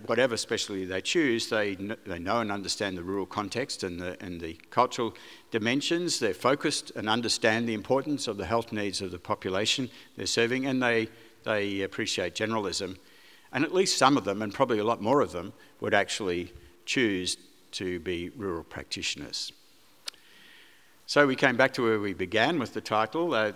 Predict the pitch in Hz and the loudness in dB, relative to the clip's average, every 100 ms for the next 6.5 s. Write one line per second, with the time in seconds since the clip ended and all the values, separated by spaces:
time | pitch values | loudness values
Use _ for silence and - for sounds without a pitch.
0 | - 113 113 117 113 107 104 98 113 147 | -2 2 4 4 4 2 -2 2 4 4
1 | 127 180 208 - 110 101 104 107 101 101 | 4 4 2 2 0 2 0 0 -2 -2
2 | 95 - 107 92 90 - 110 - 113 110 | -4 2 2 4 0 2 2 2 0 0
3 | 156 170 143 113 98 120 113 104 101 95 | 0 2 2 0 -2 2 2 2 0 -2
4 | - 107 92 92 - - - - _ _ | -2 0 0 -4 -14 -20 -20 -20 _ _
5 | _ - 113 107 147 180 113 95 - 90 | _ -6 -4 -2 -2 -2 -4 -8 -8 -10
6 | - 120 95 73 | -8 -6 -6 -8